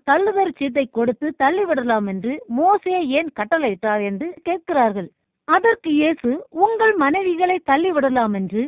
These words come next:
உங்கள் இருதய கடினத்து நிமித்தம் மோசே உங்களுக்கு இடம் கொடுத்தார்" என்று சொன்னார். அதுபோல ஐயா அவர்களிடம் என்ன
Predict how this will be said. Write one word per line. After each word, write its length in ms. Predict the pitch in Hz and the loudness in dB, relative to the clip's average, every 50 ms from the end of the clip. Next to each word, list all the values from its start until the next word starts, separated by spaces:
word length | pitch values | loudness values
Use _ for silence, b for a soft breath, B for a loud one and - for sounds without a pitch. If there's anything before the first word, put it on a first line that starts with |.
| 349 - _ | -6 -10 _
உங்கள் 400 | - 330 403 440 440 415 427 403 359 | 0 2 2 2 2 2 2 2 2
இருதய 360 | 269 320 392 403 427 403 349 | 2 2 2 2 2 0 0
கடினத்து 520 | 262 - 254 240 262 285 277 - - - 220 | 0 0 -2 0 0 0 -2 -2 -4 -6 -6
நிமித்தம் 460 | 208 196 190 180 - - 247 262 339 - _ _ _ _ _ _ - | -4 -4 -6 -6 -4 -2 -2 -2 -2 -4 _ _ _ _ _ _ 0
மோசே 420 | 262 330 392 427 415 - 392 381 381 | 4 4 6 4 4 2 0 0 0
உங்களுக்கு 480 | 320 269 302 339 330 311 269 254 - 294 277 | 0 0 0 0 0 0 0 0 -2 -4 -4
இடம் 280 | 269 262 349 381 359 | 0 0 0 0 2
கொடுத்தார்" 440 | 277 262 247 247 - - 240 233 220 | 2 0 0 0 0 0 0 0 0
என்று 220 | 220 214 220 294 302 | 0 -2 -2 -4 -2
சொன்னார். 420 | - 370 359 381 381 320 214 175 - _ _ _ _ _ _ _ _ _ | 0 0 0 2 0 0 -2 -2 -6 _ _ _ _ _ _ _ _ _
அதுபோல 440 | 269 330 - 453 440 359 285 240 233 226 240 277 - _ _ 285 | 0 2 2 2 2 2 2 2 4 2 2 0 -2 _ _ 0
ஐயா 280 | 339 392 415 427 440 403 | 0 2 2 2 4 4
அவர்களிடம் 640 | 302 240 247 233 226 220 208 202 180 208 233 302 - - 254 | 4 2 0 -2 -2 -2 -2 -2 -2 -2 -4 -4 -4 -4 -2
என்ன 200 | 277 339 403 427 | 0 0 2 0